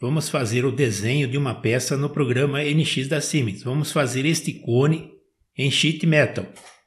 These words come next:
no desenho de chapas do N X. Eu tenho aqui a peça feita, pronta, o cone feito, desenvolvido. Tem aqui o local do recorte.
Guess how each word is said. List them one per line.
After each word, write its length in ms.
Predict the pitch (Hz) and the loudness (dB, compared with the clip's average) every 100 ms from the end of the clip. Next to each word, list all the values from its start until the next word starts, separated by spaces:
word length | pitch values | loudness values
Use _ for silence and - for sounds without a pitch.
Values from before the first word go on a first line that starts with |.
| _ _ _ _ _ _ _ _ | _ _ _ _ _ _ _ _
no 100 | 123 | -4
desenho 440 | 131 147 113 135 147 | 0 2 2 2 0
de 120 | 151 | 0
chapas 560 | - - 135 - 151 127 | 0 4 4 4 2 2
do 200 | 139 151 | 4 4
N 180 | 156 | 4
X. 480 | 156 - 107 - - | 2 0 0 -2 -10
Eu 100 | 117 | -8
tenho 220 | - 143 | -2 -2
aqui 160 | 131 143 | 0 -2
a 60 | 127 | 0
peça 360 | 131 120 131 | 0 0 -2
feita, 380 | - 127 139 135 | -2 -2 0 -2
pronta, 480 | - 120 113 147 156 | -4 0 0 0 -2
o 140 | 135 | -2
cone 260 | 120 127 113 | 0 0 -2
feito, 480 | - - 117 139 117 | -4 -2 -2 -2 -6
desenvolvido. 800 | 117 117 110 101 110 131 143 170 - _ - _ _ - - - | -4 -4 -4 -6 -6 -6 -6 -12 -18 _ -20 _ _ -20 -20 -6
Tem 220 | 127 123 | -4 -2
aqui 240 | 113 127 | -2 0
o 80 | 120 | 2
local 360 | 117 113 117 113 | 0 0 -2 0
do 140 | 135 | 2
recorte. 680 | 127 95 110 117 147 - | 2 0 0 2 2 -2